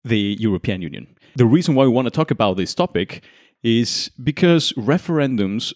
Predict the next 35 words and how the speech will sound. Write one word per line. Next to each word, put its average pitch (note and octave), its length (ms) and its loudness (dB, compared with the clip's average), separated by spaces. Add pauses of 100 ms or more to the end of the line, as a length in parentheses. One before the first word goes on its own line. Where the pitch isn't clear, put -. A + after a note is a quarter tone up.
are C3 160 4
playing G#2+ 300 2
an G#2 180 -2
ever-increasing B2+ 920 -2
role F2+ 480 0
in F#2+ 400 2
political A2+ 400 0
decisions F#2 540 0
and F2+ 360 -4
policy-related F#2 680 -2
decisions D#2+ 560 -8 (180)
in A#2+ 220 4
a - 20 4
lot C3+ 160 4
of - 280 -4
places D3+ 340 2
in A2 100 -2
the G2+ 80 -2
world, A2+ 580 0
especially A#2+ 500 -2
here G2+ 520 -4 (160)
in F#2+ 400 -6
Europe. F#2 500 -4
So D3 240 4
we're D3+ 280 4
gonna F3 160 0
be E3 100 -2
talking C#3+ 400 0
about G2 460 -2
referendums A2 880 -2
that G2 420 0 (220)
are G2 180 2
related B2+ 560 0
to A#2+ 300 0 (180)
E C#3+ 60 2